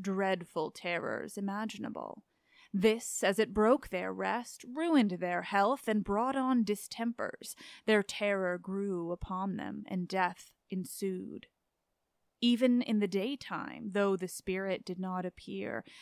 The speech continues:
yet the impression remained so strong upon their imaginations that it still seemed before their eyes, and kept them in perpetual alarm.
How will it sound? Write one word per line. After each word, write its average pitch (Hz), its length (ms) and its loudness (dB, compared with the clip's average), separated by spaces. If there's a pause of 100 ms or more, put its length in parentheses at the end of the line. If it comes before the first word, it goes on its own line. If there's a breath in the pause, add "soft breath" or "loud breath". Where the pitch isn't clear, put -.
(140 loud breath)
yet 247 220 4
the 311 100 2
impression 302 760 0
remained 190 640 -2
so 247 540 2
strong 233 720 0 (320 loud breath)
upon 214 400 0
their 311 180 4
imaginations 240 1080 4
that 214 120 0
it 226 180 0
still 233 480 0
seemed 196 640 -2
before 190 460 -4
their 190 260 -4
eyes, 196 560 -8 (260 loud breath)
and 233 160 4
kept - 380 0
them 185 240 0
in 190 140 -4
perpetual 190 800 -6
alarm. 185 720 -8